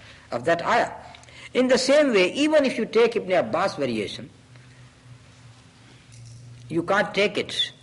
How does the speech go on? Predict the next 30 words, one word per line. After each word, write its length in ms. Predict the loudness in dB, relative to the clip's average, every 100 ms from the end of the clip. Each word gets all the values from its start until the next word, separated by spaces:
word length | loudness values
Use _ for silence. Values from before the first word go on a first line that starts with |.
| -4
as 160 | -2
a 80 | -2
part 300 | -4 -4 -4
of 100 | -6
the 80 | -10
Quran. 380 | -10 -8 -8 -10 -18 -12
It 160 | -6 -4
is 100 | -4
an 140 | -4
odd 220 | 0 0 0
opinion, 480 | 0 -2 -2 -6 -12 -20 -20 -20 -20 -20 -20 _ -20 -18 -4
and 220 | -2 0
this 180 | -4 -4
odd 280 | 0 0 0
opinion 340 | -4 -4 -4
cannot 320 | -2 -2 -2
sta-, 400 | -4 -4 -2 -2
stand 520 | -6 -2 0 0 -2
in 180 | -6 -6
the 100 | -6
face 420 | -8 -4 -2 -2 -4
of 320 | -4 -2 -2 -6 -4
all 340 | 0 2 2
other 200 | 0 -2
Sahaba 600 | -2 -4 -4 -2 -2 -4 -8 -18 -8
who 160 | -2 0
are 180 | 0 0
saying 420 | 0 0 0 0
that 200 | -2 -2
this 180 | -6